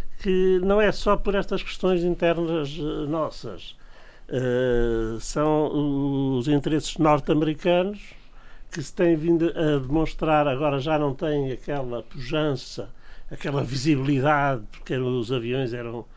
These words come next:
eram mais pequenos e, e por aí fora, mas, e diminuir os efetivos, mas mantiveram os efetivos, não com as famílias, mas o, os efetivos essenciais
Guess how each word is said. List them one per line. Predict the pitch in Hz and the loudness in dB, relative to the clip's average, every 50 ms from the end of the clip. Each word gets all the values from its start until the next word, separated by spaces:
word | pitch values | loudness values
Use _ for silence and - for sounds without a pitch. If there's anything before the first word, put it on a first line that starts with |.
| - - - - - - | -20 -20 -20 -18 -14 -10
eram | 131 123 123 | -8 -8 -6
mais | 123 135 135 127 113 - | -6 -6 -6 -8 -8 -10
pequenos | - - - - 151 151 143 131 120 113 127 127 - | -12 -10 -6 -2 -2 -2 -2 -2 -4 -6 -10 -14 -14
e, | - 120 - 131 117 113 117 113 113 - - 117 - - - - - - - - - | -14 -12 -10 -8 -8 -8 -8 -8 -8 -10 -12 -12 -16 -18 -20 -20 -20 -20 -18 -18 -16
e | 143 | -10
por | - 160 | -8 -6
aí | 131 | -2
fora, | - 156 156 - - - - - - - | 0 0 0 0 -2 -8 -20 -18 -10 -4
mas, | 240 220 233 233 233 - - - - | 2 4 6 6 4 2 -2 -4 -2
e | 190 180 156 156 | 2 2 2 2
diminuir | 139 127 165 196 208 202 165 185 196 175 180 185 190 190 175 | 2 0 0 0 0 0 2 2 2 2 2 2 2 2 4
os | 185 180 180 175 156 143 120 143 | 4 4 4 4 2 2 0 -2
efetivos, | 165 - - 180 170 156 - - 180 180 151 123 117 113 | -4 -2 0 0 0 0 0 0 -2 0 0 -2 -4 -4
mas | 135 143 151 127 | -2 0 0 0
mantiveram | 123 147 147 131 - 151 131 143 165 147 143 143 | 0 0 -2 -2 -2 -4 -4 -2 -2 0 0 -2
os | 131 123 | -2 -4
efetivos, | 143 143 - 165 156 143 - 180 151 135 113 - - - - - - - - - - - - | -4 -6 -4 -4 -4 -4 -2 -2 -2 -2 -4 -8 -10 -12 -10 -10 -10 -10 -12 -14 -16 -16 -12
não | - 180 170 175 160 151 - | -6 -2 0 2 2 2 2
com | - 139 147 143 139 135 135 131 123 123 127 123 123 123 120 - | 0 -2 0 0 2 2 2 0 0 0 0 0 -2 -2 -2 -2
as | 143 127 - | -4 -4 -2
famílias, | - - 156 147 151 156 151 135 123 123 120 120 110 110 - - - - - - - - - - - - | 0 2 4 4 4 4 2 2 0 0 0 -2 -2 -4 -6 -12 -14 -16 -18 -18 -18 -18 -16 -16 -14 -12
mas | 202 180 180 170 156 147 127 135 | -6 -2 0 2 2 2 2 0
o, | 143 143 147 143 135 131 127 - 92 131 156 - 147 139 - 143 | 0 2 0 0 0 -2 -4 -6 -6 -8 -8 -8 -8 -6 -6 -6
os | 139 127 139 | -4 -2 -2
efetivos | 156 143 - 151 135 - - 147 127 117 117 143 | -2 -2 0 -2 -2 -2 -2 -2 -2 -2 -4 -6
essenciais | 165 - - - 185 160 147 - - 185 185 156 147 139 131 120 117 113 - - - - - | -6 -4 -2 0 2 2 2 0 -2 -2 0 2 2 2 2 0 -2 -6 -8 -10 -10 -10 -10